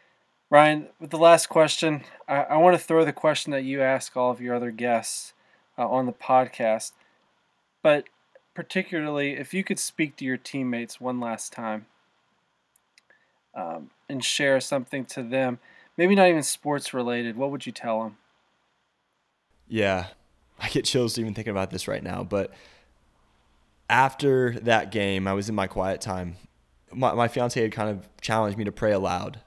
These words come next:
Speaker 2: Um, a lot of times I prayed by myself, and I started praying, and don't know where this came from. This hadn't been on my heart at all, but I just, so, somehow the word known,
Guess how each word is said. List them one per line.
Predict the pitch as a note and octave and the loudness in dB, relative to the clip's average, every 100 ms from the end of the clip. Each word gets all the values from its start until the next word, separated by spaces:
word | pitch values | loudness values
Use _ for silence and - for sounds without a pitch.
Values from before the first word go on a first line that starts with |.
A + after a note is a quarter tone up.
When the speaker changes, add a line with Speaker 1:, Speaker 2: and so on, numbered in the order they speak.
| - | -6
Speaker 2:
Um, | G2+ F#2 G2+ | -2 -2 -4
a | - | -2
lot | G#2+ | 0
of | A2+ | 0
times | A2 | -2
I | G#2 | -4
prayed | - G#2+ G2 | -2 -4 -4
by | F#2+ | -6
myself, | F#2 - F#2 G2 - _ - _ _ _ | -8 -6 -6 -8 -16 _ -20 _ _ _
and | A#2 | -4
I | |
started | A#2+ C#3+ B2+ | -2 -4 -4
praying, | - A2 A2 G#2+ G#2 A#2 - | -2 0 0 -2 -6 -12 -4
and | G#2+ G2+ G2 F#2+ - - _ _ _ _ - | -2 0 -2 -6 -10 -16 _ _ _ _ 2
don't | D3 | 4
know | C#3+ B2+ | 4 4
where | B2+ B2+ | 4 4
this | A#2+ - | 2 0
came | B2 A2+ | -2 0
from. | A#2+ A#2 | 0 0
This | A#2 | 2
hadn't | C3+ C3 A#2+ | 2 2 0
been | A#2 | 0
on | A2+ | 2
my | A2 | 0
heart | G2+ A2 G#2+ | 2 0 0
at | |
all, | G#2 G2+ G2+ G#2+ - - _ _ _ | 2 2 2 -2 -14 -20 _ _ _
but | - C3+ | 8 8
I | B2 | 0
just, | G#2 A#2+ - - _ _ _ _ | -2 -4 -4 -6 _ _ _ _
so, | - C3+ | -4 -2
somehow | A2+ C#3+ C#3+ D3+ D3+ | 2 2 2 2 2
the | C#3 | 2
word | B2 A#2 | 2 0
known, | G#2+ G#2 G2+ F2+ - | 0 0 0 0 -6